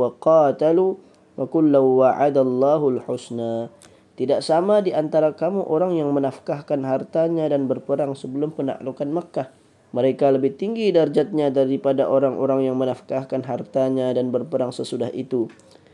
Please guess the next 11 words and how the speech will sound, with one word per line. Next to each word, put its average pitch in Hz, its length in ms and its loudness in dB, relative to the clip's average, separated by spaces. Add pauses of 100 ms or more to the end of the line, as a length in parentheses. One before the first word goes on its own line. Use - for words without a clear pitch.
(240)
Allah 127 400 0
menjanjikan 120 880 -4
kepada 120 400 -4
masing-masing 120 720 -4
mereka 139 320 -2
balasan 139 560 2
yang 120 160 -2
lebih 127 240 -2
baik. 113 320 -2 (480)
Surah 160 320 0
Al-Hadid 117 560 -4